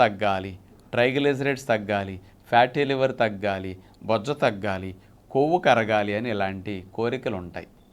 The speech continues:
ఈ లాభాలు రావాలంటే మీరు ఆహార నియమాలు ఏమీ మార్చుకోని వారికి కూడా ఒక చిట్కా ఉంది. మీరు ఇలాంటి ఉడికిన భోజనం తినే ముందు వెజిటబుల్ సాలడ్ అంటే క్యారెట్, బీట్రూట్, కీరా దోస, దోస, టమోటా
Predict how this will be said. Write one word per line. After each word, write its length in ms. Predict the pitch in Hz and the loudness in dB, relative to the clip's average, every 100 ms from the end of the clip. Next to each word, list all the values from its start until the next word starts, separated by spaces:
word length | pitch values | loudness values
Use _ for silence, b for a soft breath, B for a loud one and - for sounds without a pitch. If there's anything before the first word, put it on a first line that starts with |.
| 139 | -2
ఈ 40 | 139 113 | 4 8
లాభాలు 420 | 127 143 185 180 135 | 8 10 10 10 8
రావాలంటే 640 | 127 127 120 107 101 127 107 92 117 - 107 | 8 6 4 0 -4 -4 -4 -4 -10 -14 -8
మీరు 160 | 104 101 117 | 0 2 4
ఆహార 300 | 139 151 151 147 | 4 4 4 2
నియమాలు 320 | 139 135 120 | 2 2 2
ఏమీ 140 | 123 123 92 | 0 -4 -2
మార్చుకోని 540 | 101 - - 120 107 101 | -2 -4 -4 -4 -2 -2
వారికి 200 | 98 98 | -2 -4
కూడా 160 | 107 135 98 90 | -6 -4 -4 -6
ఒక 80 | - - | -14 -10
చిట్కా 360 | 110 - 165 139 90 | -12 -2 2 2 2
ఉంది. 200 | 87 92 - _ 117 | -6 -16 -18 _ -4
మీరు 160 | 147 143 | 0 4
ఇలాంటి 340 | 139 135 131 131 - 120 | 4 4 2 -4 -4 -2
ఉడికిన 300 | 135 160 170 143 | -2 0 0 2
భోజనం 360 | 139 127 131 120 113 | 0 0 -2 -2 -2
తినే 220 | 110 117 107 | 0 0 -2
ముందు 280 | 101 95 90 - b b - | -4 -6 -8 -10 b b 0
వెజిటబుల్ 640 | 117 127 165 180 175 180 160 | 2 4 2 2 2 0 6
సాలడ్ 400 | 127 123 120 95 101 | 10 10 8 2 -4
అంటే 140 | 107 - | -8 0
క్యారెట్, 420 | 107 107 110 104 104 | 4 6 4 -2 -6
బీట్రూట్, 360 | 104 107 107 110 - | -4 -4 -4 -8 -4
కీరా 280 | 110 107 104 | 0 2 2
దోస, 200 | 104 101 107 101 | 2 -2 -2 -2
దోస, 240 | 107 107 - 104 - | 0 0 0 -2 0
టమోటా 460 | 104 107 104 107 | -2 -2 -4 -2